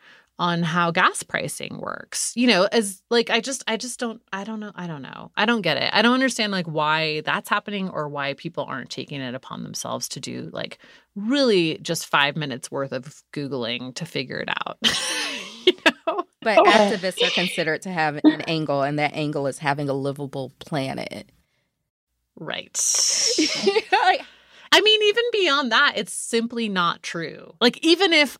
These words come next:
Speaker 1: I didn't give a shit about climate, I just wanted my gas to be cheaper,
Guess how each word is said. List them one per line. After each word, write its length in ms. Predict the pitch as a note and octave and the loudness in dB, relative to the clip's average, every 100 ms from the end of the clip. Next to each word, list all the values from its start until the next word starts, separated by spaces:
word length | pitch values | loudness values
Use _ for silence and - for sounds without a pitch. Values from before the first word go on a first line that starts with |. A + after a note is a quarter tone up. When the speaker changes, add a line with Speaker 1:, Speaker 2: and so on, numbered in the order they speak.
| - | 4
Speaker 1:
I 120 | G#3+ | 6
didn't 200 | B3 A#3 | 4 2
give 120 | G3+ | 0
a 40 | A3 | 0
shit 260 | - E3 | -2 -2
about 280 | F#3+ E3 D3+ | -2 -2 -4
climate, 600 | - C3+ D#3 G3+ B3 C4 _ _ _ _ _ | -6 -6 -4 -4 -6 -8 _ _ _ _ _
I 100 | F3 | -2
just 160 | F3 F3+ | -2 -4
wanted 240 | F#3 F3+ | 0 0
my 140 | F3 D3+ | 2 0
gas 380 | D3+ C3+ F3 - | 0 0 -2 -2
to 120 | C4+ | -4
be 120 | C4+ | -4
cheaper, 580 | B3+ C#4+ C#4+ E4+ E4 F4 | -2 -4 -4 -4 -6 -6